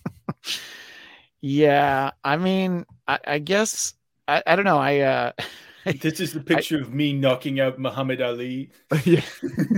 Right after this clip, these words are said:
Speaker 3: It really happened.
Speaker 1: Of course it happened. You know, unfortunately, it was, you know,
Speaker 2: He said,
Speaker 1: after
Speaker 2: "I have
Speaker 1: it
Speaker 2: huge
Speaker 1: happened, but
Speaker 2: hands." He's never felt a hand so big on his face before.
Speaker 1: Yeah.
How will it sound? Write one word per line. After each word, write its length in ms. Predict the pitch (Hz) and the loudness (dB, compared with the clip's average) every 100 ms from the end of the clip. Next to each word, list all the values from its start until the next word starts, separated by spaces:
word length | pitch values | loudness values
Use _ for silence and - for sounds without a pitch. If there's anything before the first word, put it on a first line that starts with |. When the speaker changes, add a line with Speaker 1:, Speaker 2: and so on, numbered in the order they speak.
| 190 - - - _ - - - | -2 -8 -12 -20 _ -20 -12 -2
Speaker 3:
It 80 | 135 | 4
really 240 | 143 139 | 6 6
happened. 360 | 127 123 120 120 - _ _ _ - - - - - - - - - | 4 0 -2 -8 -14 _ _ _ -20 -20 -20 -18 -20 -20 -20 -20 -16
Speaker 1:
Of 100 | 135 | -14
course 240 | - 311 | -6 -6
it 80 | 123 | -6
happened. 400 | 92 85 - 85 - | -8 -10 -14 -18 -10
You 80 | 294 | -8
know, 220 | 95 87 | -6 -8
unfortunately, 680 | - 131 - 151 123 117 117 | -10 -10 -6 -6 -6 -10 -10
it 40 | 107 | -12
was, 220 | 104 120 | -14 -10
you 60 | 104 | -8
know, 60 | |
Speaker 2:
He 60 | 135 | -2
said, 180 | 117 156 | 2 4
Speaker 1:
after 20 | |
Speaker 2:
"I 40 | |
have 80 | 135 | 2
Speaker 1:
it 40 | - | 2
Speaker 2:
huge 240 | 156 139 | 0 0
Speaker 1:
happened, 180 | 143 135 | 0 0
but 60 | 135 | 0
Speaker 2:
hands." 160 | 135 | -4
He's 160 | 139 127 | -8 -2
never 240 | 135 131 | 0 0
felt 260 | 127 151 131 | 0 0 0
a 60 | 135 | 0
hand 260 | 160 139 | 0 0
so 180 | - 185 | 0 2
big 240 | 160 156 | 2 2
on 120 | 170 147 | 2 0
his 140 | 139 | -2
face 280 | - 143 135 | -8 -8 -8
before. 360 | - 131 151 | -12 -10 -4
Speaker 1:
Yeah. 200 | 113 90 | -2 -4